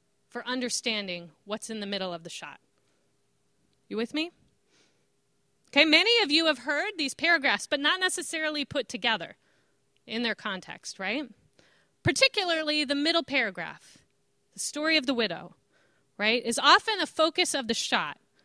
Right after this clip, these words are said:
but there's these surrounding pieces that are often outside the frame. Today we're gonna take a look at how each of these three parts might be connected and what they might tell us about what this story is really about,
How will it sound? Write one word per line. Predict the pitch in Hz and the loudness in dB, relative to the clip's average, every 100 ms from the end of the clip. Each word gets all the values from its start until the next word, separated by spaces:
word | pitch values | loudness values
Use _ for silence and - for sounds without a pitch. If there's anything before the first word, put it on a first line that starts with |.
| _ _ _ _ | _ _ _ _
but | 262 | -4
there's | - 311 262 | 2 2 2
these | 294 294 | 2 2
surrounding | - 285 285 403 480 494 453 | 0 2 2 2 2 0 -2
pieces | - 349 - 190 160 - - - _ _ _ _ _ | -2 -2 -2 -6 -8 -8 -8 -10 _ _ _ _ _
that | - | -4
are | 233 - | -2 0
often | 277 285 269 | 0 0 -2
outside | 247 214 220 - 196 196 | 0 -2 -2 -2 0 0
the | 180 | -2
frame. | - 180 165 165 175 - - _ _ _ _ _ _ _ _ _ _ | -8 -10 -12 -14 -20 -20 -20 _ _ _ _ _ _ _ _ _ _
Today | - 320 392 | 2 6 6
we're | 370 | 6
gonna | 330 302 | 4 4
take | 294 294 | 4 2
a | |
look | 226 214 165 151 - _ _ _ 196 | 2 2 0 -4 -18 _ _ _ -12
at | |
how | - 302 311 | -4 2 2
each | 302 - | 0 -2
of | 269 | -2
these | 247 - | -2 -4
three | 233 | -8
parts | 233 214 196 208 | -6 -6 -8 -6
might | 202 | -6
be | 185 | -8
connected | 175 196 208 - 185 | -12 -8 -8 -6 -8
and | 180 208 | -6 -6
what | 247 359 - | 0 0 2
they | 294 | 2
might | 262 226 - | 2 -2 -6
tell | - 196 | -8 -8
us | 170 - - - _ _ _ _ | -8 -12 -14 -16 _ _ _ _
about | 190 214 208 | -4 -2 0
what | 208 | -2
this | 208 196 | -4 -6
story | - 196 180 | -6 -6 -6
is | 175 | -8
really | 170 165 160 | -10 -10 -12
about, | 156 139 | -14 -18